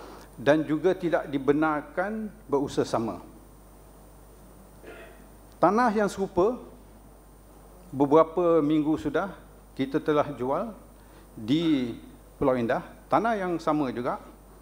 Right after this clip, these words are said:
di kawasan yang sama, bukan tanah, tanah yang sama, kawasan yang sama, dengan harga lima puluh ringgit satu kaki persegi,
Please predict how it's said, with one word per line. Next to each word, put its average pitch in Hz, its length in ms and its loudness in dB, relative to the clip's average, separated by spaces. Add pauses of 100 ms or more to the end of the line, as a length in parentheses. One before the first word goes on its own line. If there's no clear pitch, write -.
(140)
di 131 100 -4
kawasan 147 400 6
yang 123 100 -4
sama, 123 200 -2
bukan 139 160 -2
tanah, 123 340 -2
tanah 117 300 -2
yang 110 80 -8
sama, 120 240 -4
kawasan 135 400 0
yang 113 40 -8
sama, 123 280 -10 (480)
dengan 160 320 2
harga 170 520 -2 (600)
lima 165 360 2
puluh 156 280 2
ringgit 147 360 0 (600)
satu 127 400 -4
kaki 123 320 -4
persegi, 104 480 -6